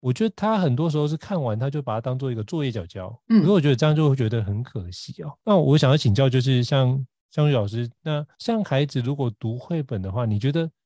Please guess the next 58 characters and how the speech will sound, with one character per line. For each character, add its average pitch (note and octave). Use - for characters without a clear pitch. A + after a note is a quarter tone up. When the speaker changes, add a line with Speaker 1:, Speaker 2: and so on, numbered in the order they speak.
Speaker 1:
应 F3+
该 G3
怎 G#2
么 G2
读 G2
比 F#2+
较 A#2
好？ -
以 A#2+
及 B2+
依 E3+
照 F3
您 A#2
的 A#2
经 C3+
验， A2+
读 B2
绘 E3+
本 G#2+
有 A#2
什 A2+
么 G#2+
样 A2+
的 G2+
好 F#2
处 F3
呢？ D#3+
可 B2
以 -
邀 B2+
请 B2
您 G#2
跟 B2
我 A2+
们 F#2+
分 A#2
享 A#2
一 G3
下。 -
Speaker 2:
嗯。 D3
呃， F3
我， F#3
我 F#3+
们 G3
先 C#4
讲 G#3
讲 E3
就 -
是 E3+
读 G#3
绘 G#3
本 E3+
到 -
底 -
有 C#3
什 C#3
么 C#3
好 -